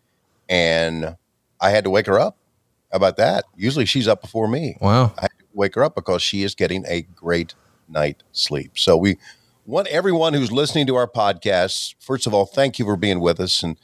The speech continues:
Speaker 1: want you to head over to chili sleep dot com slash W H W to learn more and check out a special offer available exclusively for What Happened When listeners and for a limited time only.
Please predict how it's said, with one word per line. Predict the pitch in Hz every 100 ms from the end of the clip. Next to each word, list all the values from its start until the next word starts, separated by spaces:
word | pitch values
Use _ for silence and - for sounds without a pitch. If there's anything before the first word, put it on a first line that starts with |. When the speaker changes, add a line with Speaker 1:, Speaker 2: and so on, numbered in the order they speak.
| _ _ _
Speaker 1:
want | 123 151
you | 156
to | 131
head | 147
over | 135 131 131
to | - 101
chili | - - 190 196
sleep | - - 147 127
dot | 127 120 -
com | 113 110
slash | - 110 101
W | - 107 98 98
H | 92 -
W | 107 90
to | 87
learn | 92 113 113
more | 104 104
and | 98 -
check | - 139
out | 120
a | -
special | - 135 131 131 117
offer | 101 85 71 _ _ _ _
available | 107 131 147 139 135
exclusively | 120 - - 165 220 226 143 98 104 120
for | 101
What | 95 139 147
Happened | 147 170 165
When | 180
listeners | 180 190 - 101 - -
and | 113 139 180 170
for | 131
a | 110
limited | 117 160 143
time | 131 123
only. | 101 80